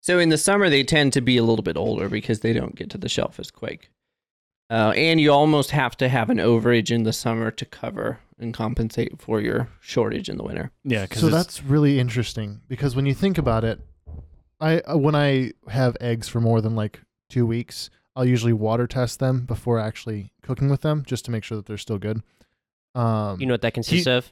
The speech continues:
Speaker 2: he's just smiling, going, "Yeah,
Speaker 4: He,
Speaker 2: they're fine,
Speaker 4: he
Speaker 2: dude."
Speaker 4: takes an eyedropper and just drops little,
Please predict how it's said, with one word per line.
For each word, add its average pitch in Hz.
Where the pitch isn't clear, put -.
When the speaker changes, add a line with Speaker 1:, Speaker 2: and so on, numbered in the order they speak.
Speaker 2:
he's 156
just 143
smiling, 127
going, 117
"Yeah, 101
Speaker 4:
He, 95
Speaker 2:
they're 113
fine, 101
Speaker 4:
he -
Speaker 2:
dude." -
Speaker 4:
takes -
an 127
eyedropper 107
and 95
just 95
drops 104
little, 95